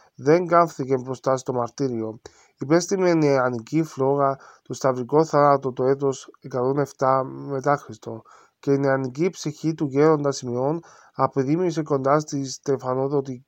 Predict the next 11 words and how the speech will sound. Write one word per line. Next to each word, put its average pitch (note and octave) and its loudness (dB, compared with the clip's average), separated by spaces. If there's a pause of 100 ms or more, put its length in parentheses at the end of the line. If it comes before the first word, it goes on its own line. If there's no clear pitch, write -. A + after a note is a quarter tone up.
(100)
Κύριο. C#3+ -6 (640)
Βέβαια, F#3 6
με F3 4
το C#3+ 6
παράδειγμα D3+ 4
του D3 4
άφησε C#3+ 2
διδαχή B2 -4
στο D3+ -2
πλήμνιο C#3 0
του C#3 -6